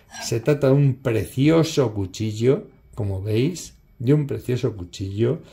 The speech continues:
del cual estoy muy orgulloso, con una funda que no es la suya, pero que le va de cine. ¿Qué os parece? Bueno, a continuación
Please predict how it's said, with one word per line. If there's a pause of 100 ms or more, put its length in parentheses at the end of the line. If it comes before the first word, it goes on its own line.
(180)
del
cual
estoy
muy
orgulloso, (260)
con
una
funda (640)
que
no
es
la
suya,
pero
que
le
va
de
cine. (240)
¿Qué
os
parece? (520)
Bueno, (1040)
a
continuación